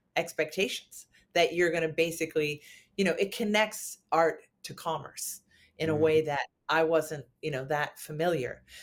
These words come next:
Speaker 2: Well,
Speaker 1: So
Speaker 2: well, hold on a second, because a lot of people don't understand how the music industry works.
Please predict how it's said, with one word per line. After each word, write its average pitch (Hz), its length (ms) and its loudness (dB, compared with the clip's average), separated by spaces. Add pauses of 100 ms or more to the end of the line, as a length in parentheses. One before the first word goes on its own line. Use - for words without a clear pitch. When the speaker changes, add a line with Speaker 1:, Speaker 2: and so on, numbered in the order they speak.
(140)
Speaker 2:
Well, 175 200 8
Speaker 1:
So 196 80 10
Speaker 2:
well, 202 80 12
hold 220 200 8
on 220 160 10
a 170 60 6
second, 147 340 6
because 151 500 6 (640)
a 151 80 8
lot 220 340 10
of - 100 8
people 202 340 6
don't 175 300 6
understand 139 1300 2 (400)
how 135 180 4
the 123 80 0
music 127 420 0
industry 113 500 2
works. 104 540 0